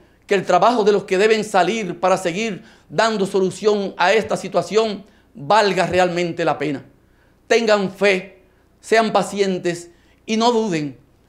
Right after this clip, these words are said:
porque el sacrificio y la bondad de nuestro pueblo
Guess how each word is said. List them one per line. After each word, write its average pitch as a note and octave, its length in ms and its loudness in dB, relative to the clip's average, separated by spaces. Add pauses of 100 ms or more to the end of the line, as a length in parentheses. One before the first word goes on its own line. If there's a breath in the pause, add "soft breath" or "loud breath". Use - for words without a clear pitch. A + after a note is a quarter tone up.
porque F#3+ 220 2
el F3 80 0
sacrificio G#3 680 -2
y - 20 -4
la G#3+ 80 4
bondad G3 400 2
de F#3+ 80 2
nuestro F#3+ 320 -4
pueblo F#3 520 -2